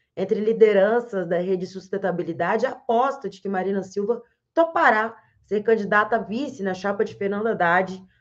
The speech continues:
ao governo de São Paulo este ano. Segundo dirigentes da rede, a ex-ministra, que até o momento é pré-candidata a deputada federal por São Paulo,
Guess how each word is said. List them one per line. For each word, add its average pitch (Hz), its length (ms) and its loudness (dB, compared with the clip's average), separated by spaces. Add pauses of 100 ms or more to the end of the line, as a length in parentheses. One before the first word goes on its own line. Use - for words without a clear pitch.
ao 190 180 2
governo 196 440 -2
de 202 80 -18
São 190 220 -6
Paulo 185 300 0
este 190 300 -8
ano. 190 440 2 (640)
Segundo 254 340 -2
dirigentes 233 840 0
da 170 120 2
rede, 202 560 2 (300)
a 160 80 2
ex-ministra, 226 840 0 (140)
que 190 80 0
até 202 180 2
o 269 60 0
momento 226 300 0
é 208 60 0
pré-candidata 220 960 0
a - 20 -4
deputada 190 360 -6
federal 165 340 -2
por 165 100 -12
São 190 200 -10
Paulo, 180 340 -2